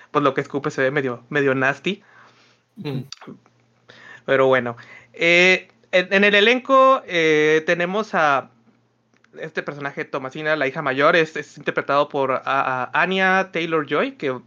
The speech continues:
Speaker 1: la vamos a ver como, como Magic en New Mutants, entonces, mira,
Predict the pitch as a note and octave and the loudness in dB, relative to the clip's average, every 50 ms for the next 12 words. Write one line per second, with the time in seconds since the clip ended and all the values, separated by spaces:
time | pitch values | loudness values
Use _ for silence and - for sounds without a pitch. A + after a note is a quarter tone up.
0 | _ _ _ - C3+ C3 C3 C#3 D#3 - - C#3+ B2+ C3 C3+ C3 - - E3 D#3 | _ _ _ -2 -2 0 0 -2 -4 -2 -2 -2 0 0 -2 -2 -2 -4 -4 -2
1 | D3 C3+ B2+ A#2 A2 - - - - - - - - _ - - C3+ C3 B2+ C3 | -2 -2 -2 -2 -4 -10 -14 -20 -20 -20 -20 -20 -20 _ -10 -8 -6 -6 -2 0
2 | C3 C#3 D3 F3 A3+ A3+ - - C#3 C3+ C#3 C#3 C#3 C#3+ D3+ D3+ F#3+ A3+ C4 - | 0 0 0 0 -4 -4 -6 -8 -8 -6 -6 -4 -4 -4 -2 0 0 0 0 -4
3 | - _ - C3 B2+ - B2+ B2+ - - C3 C3 B2+ B2+ B2+ A#2+ | -12 _ -20 -20 -18 -16 -18 -18 -16 -16 -14 -12 -12 -12 -12 -16